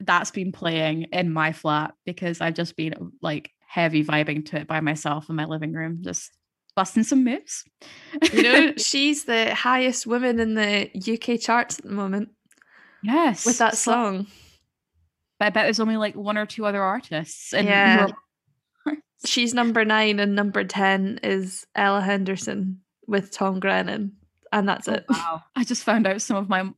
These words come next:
Speaker 1: marks got released. <laughs>
Speaker 2: Oh. <laughs>
Speaker 1: Someone just messaged me being like, "How did you do in the harmony?" And I'm like,
Speaker 2: Do you want to? Right, we'll end this now so Laura can go, uh, check her uni marks. I know mine are,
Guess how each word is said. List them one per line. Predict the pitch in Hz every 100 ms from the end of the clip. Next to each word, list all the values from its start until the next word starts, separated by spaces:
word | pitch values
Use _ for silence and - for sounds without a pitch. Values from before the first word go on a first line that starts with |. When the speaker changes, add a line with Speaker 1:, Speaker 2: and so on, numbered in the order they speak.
| -
Speaker 1:
marks | 233 196 - -
got | 220 208
released. | 226 294 - - -
<laughs> |
Speaker 2:
Oh. | 262 349 - - -
<laughs> | - - - - 622 - - - _ 762 - - _ _ _ _ - - - - 605
Speaker 1:
Someone | - 554 480
just | 466 453
messaged | 453 453 415
me |
being | 339 339
like, | 320 302 -
"How | 277
did | 277 285
you | 302
do | 254
in | 254
the |
harmony?" | 269 240 247 208
And | 190
I'm | 202
like, | 190 180 247 _ _ _ _ - - _ - - _ _ _ -
Speaker 2:
Do | 277
you | 262
want | 269
to? | - 214
Right, | 214 -
we'll | 233
end | 233 294 302
this | 302 294
now | 196 190
so | 220 233 214
Laura | 196 190 240
can | 277 233
go, | 208 190
uh, | 185 175 175 - - -
check | - 214 -
her | 226
uni | 196 190
marks. | 190 185 214
I | -
know | 202
mine | 196 202 220
are, | 214